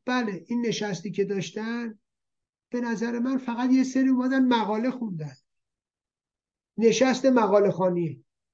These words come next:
خب این مقاله‌شون رو می‌تونن تنهایی هم منتشر کنن، ولی شما اگر از این،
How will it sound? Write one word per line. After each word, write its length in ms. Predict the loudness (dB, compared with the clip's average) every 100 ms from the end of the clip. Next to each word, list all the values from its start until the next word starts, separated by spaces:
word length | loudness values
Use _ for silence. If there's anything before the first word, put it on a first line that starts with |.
| _ _ _ _ _ _ _
خب 80 | 0
این 160 | 4
مقاله‌شون 520 | 4 4 4 4 2 2
رو 60 |
می‌تونن 560 | 2 0 0 0 -2 -8 _
تنهایی 500 | -4 -2 0 0 2
هم 280 | 0 -2 0
منتشر 520 | 2 2 0 -4 -6
کنن، 440 | -4 -4 -4 -6 -14 _ _ _ _ _
ولی 360 | 2 2 0 -2
شما 300 | 2 4 4
اگر 360 | 2 2 -4 -6
از 180 | -4 -2
این، 240 | -2 -4